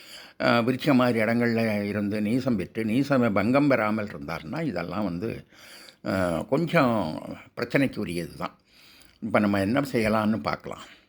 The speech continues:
கடகத்துக்கு பொதுவாக இந்த திருமணம் அஷ்டமாதிபத்திய தோஷத்தினால என்ன ஆகும்னா, ஏழுங்கிற திருமணம் பாக்கியம் தடைப்படும்.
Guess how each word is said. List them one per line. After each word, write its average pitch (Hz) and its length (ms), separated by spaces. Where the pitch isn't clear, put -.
கடகத்துக்கு 147 480
பொதுவாக 127 560
இந்த 127 180
திருமணம் 123 520
அஷ்டமாதிபத்திய 139 600
தோஷத்தினால 123 720
என்ன 120 280
ஆகும்னா, 113 300
ஏழுங்கிற 156 640
திருமணம் 156 400
பாக்கியம் 123 440
தடைப்படும். 104 600